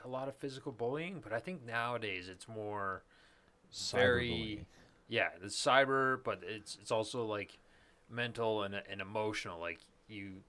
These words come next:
Speaker 1: you degrade them with your words
Speaker 2: Yeah.
Speaker 1: instead of beating the shit out of them.
Speaker 2: If you don't leave marks, it's a lot easier to get away with it,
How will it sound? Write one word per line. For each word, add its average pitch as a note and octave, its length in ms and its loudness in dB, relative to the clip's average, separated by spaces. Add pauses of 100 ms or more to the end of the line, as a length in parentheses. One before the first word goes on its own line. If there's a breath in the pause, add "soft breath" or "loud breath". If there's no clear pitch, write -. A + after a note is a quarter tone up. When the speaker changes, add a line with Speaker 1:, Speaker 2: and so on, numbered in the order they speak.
(140)
Speaker 1:
you G2 140 -16 (1040)
degrade C3 460 4
them F2 240 -6 (240)
with A2 180 -6
your G#2 80 -4
words F#2+ 600 -4 (220 soft breath)
Speaker 2:
Yeah. A2+ 180 6
Speaker 1:
instead G2 260 0
of F#2+ 100 -6
beating G#2+ 200 -6
the F2 60 -12
shit G#2+ 240 -2
out E2+ 120 -4
of D#2 60 -6
them. D2+ 200 -18 (960 soft breath)
Speaker 2:
If A#2+ 160 -2
you D3 160 4
don't E3+ 320 10
leave F3 200 8
marks, C3 500 12
it's - 340 2
a F#2 80 4
lot G#2+ 320 12
easier G2 360 4
to F#2 80 2
get F2+ 160 4
away E2+ 220 4
with - 180 -6
it, - 160 -8